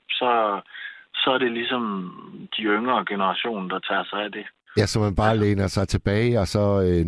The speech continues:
Speaker 2: nyder det, der
Speaker 1: Jeg
Speaker 2: måtte
Speaker 1: nyder
Speaker 2: blive
Speaker 1: det.
Speaker 2: sat på bordet og bragt, og ja, ja.
Speaker 1: Ja, jeg kan ikke helt forstå det der skal være så... Øhm,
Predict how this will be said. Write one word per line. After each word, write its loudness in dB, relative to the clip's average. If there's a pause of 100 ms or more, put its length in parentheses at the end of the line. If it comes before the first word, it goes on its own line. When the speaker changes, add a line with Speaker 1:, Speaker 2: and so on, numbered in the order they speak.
Speaker 2:
nyder 4
det, 0
der 2
Speaker 1:
Jeg 2
Speaker 2:
måtte 0
Speaker 1:
nyder 6
Speaker 2:
blive 4
Speaker 1:
det. 4
Speaker 2:
sat 0
på 2
bordet 0 (100)
og 0
bragt, -2
og 2 (160)
ja, 2 (320)
ja. 2 (480)
Speaker 1:
Ja, 4 (240)
jeg 0
kan 2
ikke 2
helt 2
forstå -2
det -4
der 4
skal -4
være 4
så... 2 (240)
Øhm, -6